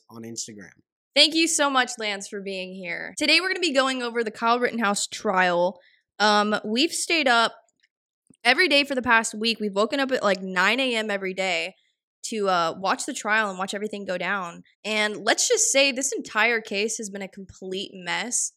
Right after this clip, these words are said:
Speaker 1: These people, uh, as soon as you watch the video, as soon as you watch all the videos, it's quite clear and obvious that it's a self-defense case. It shouldn't have even went to trial. Everybody knows this was self-defense. Kyle was hit in the head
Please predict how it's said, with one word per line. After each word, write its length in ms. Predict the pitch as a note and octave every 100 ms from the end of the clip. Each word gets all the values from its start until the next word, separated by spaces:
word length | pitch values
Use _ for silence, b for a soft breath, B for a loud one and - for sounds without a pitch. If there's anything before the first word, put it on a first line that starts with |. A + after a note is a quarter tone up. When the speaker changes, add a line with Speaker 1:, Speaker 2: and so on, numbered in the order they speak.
| _
Speaker 1:
These 540 | F#3 E3 A#3 D#4 -
people, 720 | - B3+ B3 G3+ C3+ A#2 - _ _ _
uh, 200 | D#3+ D#3 D#3
as 180 | D#3
soon 160 | - C4
as 140 | C#4
you 80 | C4+
watch 340 | F#3 F3+ F#3+ -
the 120 | D3+
video, 460 | D3+ D3+ D3+ D3+
as 120 | D3 -
soon 140 | G3+
as 100 | A3
you 80 | G#3+
watch 300 | F#3 F#3 -
all 180 | D#3+ E3
the 180 | D#3+
videos, 300 | D#3 D#3 D3+ D3 b b
it's 180 | D3 -
quite 520 | - - F#3 F#3+ -
clear 420 | - D#3 E3+ F3+ G3
and 240 | D#3 D3 -
obvious 640 | D3 D3 C3+ C3 A#2+ - -
that 140 | B2+ B2+
it's 160 | B2+
a 40 | C3+
self-defense 760 | - C#3 B2+ - - B2 A2
case. 380 | - A2 G2 - b b b
It 220 | E3+ F3+
shouldn't 440 | F3 - C4 C4+ B3+
have 120 | F#3+
even 500 | F#3 F#3+ E3+ C3+ A#2+
went 300 | C#3+ D3+ D#3
to 80 | D3
trial. 720 | - C3+ B2+ D#3 F3 G3+ b b b -
Everybody 560 | F#3+ A#3 G3+ G#3 G3+
knows 420 | E3+ F#3+ E3+ D3+ D3
this 180 | D#3+ -
was 180 | E3 -
self-defense. 720 | E3 D#3 E3 D3+ D#3+ A#2+ - b b b
Kyle 300 | - E3 F#3+
was 140 | F3 -
hit 240 | E3+ F#3
in 140 | A3 B3
the 100 | A3+
head 320 | F3+ C3